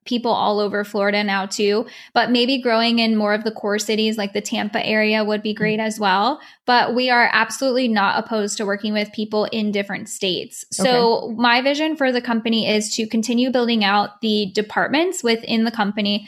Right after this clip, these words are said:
Speaker 2: Mm.
Speaker 1: So the account management department, the content department, um, the design department, I'd love to eventually have a social media department. Right now, it's kind of all under content.
Speaker 2: Okay.
Speaker 1: And to just keep building out those different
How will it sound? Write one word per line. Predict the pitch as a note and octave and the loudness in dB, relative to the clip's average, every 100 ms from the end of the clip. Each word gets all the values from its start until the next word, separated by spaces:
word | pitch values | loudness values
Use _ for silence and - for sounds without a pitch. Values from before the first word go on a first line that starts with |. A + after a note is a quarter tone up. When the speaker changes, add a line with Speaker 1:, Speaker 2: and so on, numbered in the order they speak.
| - F#3+ | -12 -8
Speaker 2:
Mm. | E3+ | -2
Speaker 1:
So | A3+ A3 | 2 2
the | G#3+ G3+ | 2 0
account | G3+ C#4 | 2 0
management | A#3+ C4 B3 B3 A#3 | 2 2 2 0 -2
department, | A#3 - G#3+ G#3+ G3 | -4 -2 -2 -2 -2
the | - | -6
content | - A3+ A3+ A#3+ A3+ | -2 0 0 -2 -4
department, | A#3 G#3+ G#3 - G#3 G#3+ - - - _ | -6 -4 -4 -2 -2 -2 -2 -12 -20 _
um, | A3+ G#3+ G#3+ G3+ G3+ G#3+ | 0 2 2 2 -2 -2
the | A#3 | -2
design | G#3+ G#3+ A3+ A#3 A#3 | -2 2 4 4 2
department, | A#3 A#3 G#3 A#3 A3+ - | 2 0 2 2 2 0
I'd | A3+ G#3+ | 0 2
love | G#3+ A3 | 0 0
to | B3 | -4
eventually | A3 G#3 G#3+ A3 | -2 -2 -2 -2
have | A3+ G3+ | 0 0
a | |
social | G#3+ G#3 - A3+ | -2 -6 -4 0
media | B3 B3+ A#3+ | 0 2 0
department. | A#3 A3+ G#3+ - G#3+ G#3+ - | 0 0 -2 0 0 0 0
Right | A3+ F#3+ | -2 2
now, | G#3 G#3 | 2 0
it's | - | -2
kind | - G#3+ | -4 -2
of | G#3+ G#3 | -2 -4
all | A3 G#3+ G#3+ | 0 0 0
under | G3 G3 G3 | -2 -2 -4
content. | - G3 F#3+ G#3+ C4+ D4+ D#4+ - - - - | -2 -2 -2 0 0 0 -4 -10 -14 -14 -6
Speaker 2:
Okay. | F#3+ B3+ | 0 2
Speaker 1:
And | B3+ B3 A#3+ | 4 2 2
to | C#4 | 0
just | B3 B3 - | 0 0 -2
keep | D#4+ B3+ | -4 0
building | A#3+ A#3+ B3 A3+ | 0 2 2 2
out | G#3+ A3 G#3+ A3 | 2 2 0 -2
those | A3+ A3 A3+ A3+ | 0 2 2 0
different | G#3+ G#3+ A3 G#3+ G#3 | 0 -2 0 0 0